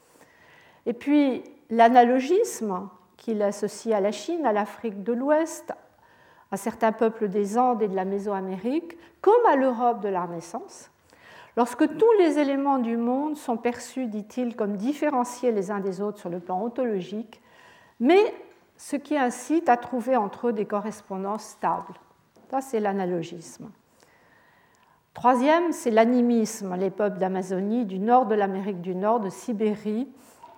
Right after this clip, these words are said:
septentrionale et certaines parties de l'Asie du Sud-Est. Si la plupart des existants sont réputés avoir une intériorité semblable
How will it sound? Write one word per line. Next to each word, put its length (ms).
septentrionale 960
et 60
certaines 500
parties 400
de 80
l'Asie 280
du 140
Sud-Est. 720
Si 200
la 140
plupart 480
des 220
existants 760
sont 300
réputés 480
avoir 480
une 240
intériorité 920
semblable 760